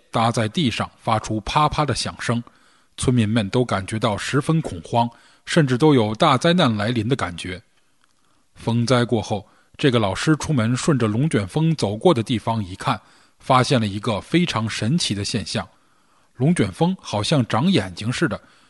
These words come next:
遇到树上挂有“法轮大法好”的标语，风就转向；遇到大法弟子家的农田地，风就掉头拐弯，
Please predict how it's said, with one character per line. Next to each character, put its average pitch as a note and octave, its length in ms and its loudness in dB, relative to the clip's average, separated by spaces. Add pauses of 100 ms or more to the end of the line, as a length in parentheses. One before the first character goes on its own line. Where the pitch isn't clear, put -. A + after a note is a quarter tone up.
(140)
遇 E3+ 140 0
到 D3+ 160 6
树 F3+ 180 2
上 B2 240 2
挂 C#3 160 2
有 G#2 220 0
“法 B2+ 300 2
轮 D3+ 200 4
大 F#3 160 6
法 D3 180 2
好” G#2 180 -4
的 A2 100 -6
标 E3 240 2
语， G2+ 160 -4 (240)
风 D3 320 2
就 C#3 160 4
转 F#2 220 -8
向； A2 220 -2 (600)
遇 D3+ 140 -2
到 C3 180 6
大 C#3 160 4
法 G#2 180 0
弟 C#3+ 200 -2
子 G2 160 -8
家 C3 180 0
的 A#2 140 -4
农 A2+ 240 -4
田 G#2+ 260 -4
地， A#2+ 220 0 (260)
风 C#3 260 0
就 A2+ 200 0
掉 B2+ 240 2
头 G#2 240 -6
拐 F#2+ 220 -4
弯， B2+ 220 -2